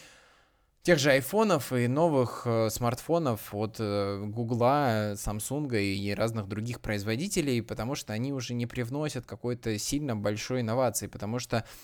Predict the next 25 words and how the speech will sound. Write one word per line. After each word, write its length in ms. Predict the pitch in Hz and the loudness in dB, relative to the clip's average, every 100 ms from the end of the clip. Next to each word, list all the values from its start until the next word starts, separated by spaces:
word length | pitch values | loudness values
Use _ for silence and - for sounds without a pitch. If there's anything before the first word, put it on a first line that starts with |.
| - - | -18 -10
условно 420 | 110 139 185 160 | 0 4 4 4
говоря, 580 | 120 110 127 147 139 107 110 | 2 6 6 6 4 2 0
iPhone 680 | - 139 165 139 113 107 | -2 -2 0 0 -2 -2
или 200 | - 101 | -6 -8
другой 960 | 101 98 110 113 131 127 113 107 - - 113 | -6 -6 -6 -2 0 0 0 -2 -6 -16 -14
телефон, 560 | - 110 107 - 175 151 | -6 -4 -4 0 0 2
они 180 | 107 123 | 0 -2
стали 380 | - 113 123 107 | 2 2 2 0
чем-то 440 | - 123 123 107 | -2 -4 -4 -6
достаточно 600 | 98 113 127 123 107 107 | -4 -2 -2 -2 0 0
обыденным, 560 | 123 151 135 104 98 95 | 0 0 -2 -4 -6 -6
то 140 | 98 | -8
есть, 280 | 92 - - | -8 -10 -10
э, 140 | 98 | -8
микроволновками 880 | 95 107 113 117 131 151 147 104 98 | -4 -4 0 0 2 0 -2 -4 -4
мы 180 | 101 107 | -4 -6
перестали 520 | 113 104 - 147 120 | -4 -4 0 0 0
мериться, 440 | 101 127 120 - | -2 -2 -4 -4
мы 160 | 98 104 | -4 -4
перестали 540 | 107 101 98 110 123 | -4 -4 -4 -4 -2
мериться 400 | 104 110 113 104 | -2 -2 -2 -4
какими-то 380 | 101 101 120 110 - | -8 -6 -6 -6 -8
другими 340 | 107 123 135 | -4 -4 -4
технологиями, 720 | 98 - 101 104 147 117 101 | -6 -6 -4 -2 -2 -2 -4
гаджетами, 580 | 95 120 139 120 107 98 | -4 -4 -6 -8 -8 -8